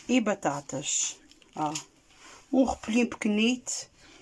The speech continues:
que eu tinha ali, que eu tinha comprado aqui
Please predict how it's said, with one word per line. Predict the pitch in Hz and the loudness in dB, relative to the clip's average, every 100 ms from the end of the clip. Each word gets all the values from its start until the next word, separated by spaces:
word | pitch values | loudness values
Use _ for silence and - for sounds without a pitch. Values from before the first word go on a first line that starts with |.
| - - - - | -20 -20 -20 -10
que | 202 | -4
eu | 196 | -2
tinha | 208 208 | 0 2
ali, | 196 208 | 4 2
que | 220 214 | -4 -2
eu | |
tinha | 226 220 | 0 0
comprado | 220 208 - 202 175 170 | 0 -4 2 4 4 2
aqui | 190 214 202 180 | -4 -4 -4 -6